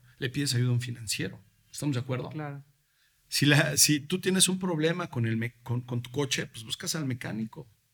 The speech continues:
Speaker 1: no al vecino, no a la vecina, ¿me explico?
Speaker 2: Ujú.
Speaker 1: Y así debe ser. O sea, nos tenemos que acercar con las personas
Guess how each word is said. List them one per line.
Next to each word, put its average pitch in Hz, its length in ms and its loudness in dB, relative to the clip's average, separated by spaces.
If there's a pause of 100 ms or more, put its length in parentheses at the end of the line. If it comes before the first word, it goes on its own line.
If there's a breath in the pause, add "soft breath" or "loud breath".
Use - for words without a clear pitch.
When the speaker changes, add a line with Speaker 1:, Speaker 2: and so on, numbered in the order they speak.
(160)
Speaker 1:
no 139 160 -2
al 156 80 -2
vecino, 156 560 -2 (180)
no - 100 -8
a 143 40 -6
la 143 80 -6
vecina, 143 560 -4
¿me - 60 -16
explico? 156 340 0
Speaker 2:
Ujú. 143 160 -6 (180 loud breath)
Speaker 1:
Y 123 120 0
así 107 200 -2
debe 110 160 -4
ser. 139 240 -6
O - 40 -14
sea, 139 120 -8
nos 131 140 -4
tenemos 160 240 -2
que 185 80 -4
acercar 147 600 -2 (380 loud breath)
con 127 140 2
las 135 140 2
personas 139 760 -2